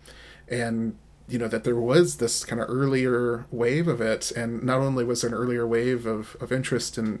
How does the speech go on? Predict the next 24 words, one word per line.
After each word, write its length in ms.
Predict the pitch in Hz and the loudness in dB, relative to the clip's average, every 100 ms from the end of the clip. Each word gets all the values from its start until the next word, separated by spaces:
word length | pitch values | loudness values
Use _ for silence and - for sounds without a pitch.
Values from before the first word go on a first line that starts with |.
| - | -6
people 180 | - 117 | -6 -4
playing 260 | - 123 | -4 -2
the 80 | 113 | -2
instrument, 440 | 120 - 131 104 | -2 -2 -2 -4
but 180 | - 104 - - - | -4 -6 -6 -16 -12
there 100 | - | -2
were 60 | 120 | 0
still 160 | - 120 | 0 0
people 240 | 131 120 | 0 -2
around 420 | 110 117 117 113 | -2 -2 -4 -4
that, 180 | 113 104 - - | -2 -4 -6 -14
that 120 | - - - | -12 -12 -16
knew 220 | - 113 117 | -6 -2 0
what 160 | 113 | -2
they 100 | - | -2
were 120 | 101 | -4
doing, 500 | 98 117 120 104 107 113 | -2 -2 -2 -4 -6 -8
um, 340 | 117 104 104 - | -6 -4 -6 -8
and 160 | 117 107 | -10 -8
kinda 260 | - 113 | -4 -4
were 200 | 107 107 | -2 -4
part 280 | 110 - 120 | -2 0 0
of 100 | 113 | 0
a, 180 | 104 107 | 0 -2